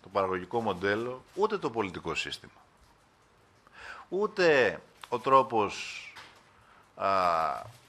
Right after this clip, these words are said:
διοίκησης, αν θέλετε, και διακυβέρνησης, αλλά και διοίκησης, ακόμα και των οργανισμών της τοπικής αυτοδιοίκησης, της διοίκησης σε τοπικό επίπεδο.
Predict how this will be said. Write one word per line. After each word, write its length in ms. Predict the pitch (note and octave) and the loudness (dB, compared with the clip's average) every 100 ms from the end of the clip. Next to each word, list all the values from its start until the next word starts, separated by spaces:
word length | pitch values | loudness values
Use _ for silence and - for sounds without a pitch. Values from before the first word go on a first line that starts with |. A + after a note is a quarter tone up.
| - | -18
διοίκησης, 920 | G2+ G2 B2+ B2 G#2+ F#2+ G2 E2 - | -6 0 0 0 -4 -2 -2 -4 -4
αν 120 | G2 | -4
θέλετε, 440 | F2+ A2 G#2 F2 F2+ | 0 2 2 -2 -4
και 200 | - C3+ | -2 0
διακυβέρνησης, 800 | B2+ A2+ F#2+ F#2 C3 C#3+ - - | 0 -2 -2 2 2 2 -6 -4
αλλά 180 | C3+ C3+ | 0 -2
και 200 | - F3 | -2 -4
διοίκησης, 540 | A#2+ G2 D#2+ E2+ - | -2 -4 -4 -6 -4
ακόμα 400 | F2+ - C3+ D3 | -4 -2 -2 0
και 120 | C#3 | -4
των 200 | C3 C3 | -6 -8
οργανισμών 500 | B2+ A#2+ A#2+ A#2 C#3+ | -8 -6 -8 -8 -10
της 100 | D3+ | -10
τοπικής 440 | - C3 C3+ E3+ - | -8 -8 -8 -10 -10
αυτοδιοίκησης, 720 | A2+ F2 D2 C#2+ D2 - - | -10 -10 -10 -12 -12 -12 -12
της 120 | F2 | -10
διοίκησης 320 | F#2 A#2 C3 | -8 -8 -8
σε 80 | - | -10
τοπικό 380 | A#2+ A2+ - D3+ | -10 -14 -6 -6
επίπεδο. 400 | F#2+ D#2 C2 | -6 -10 -14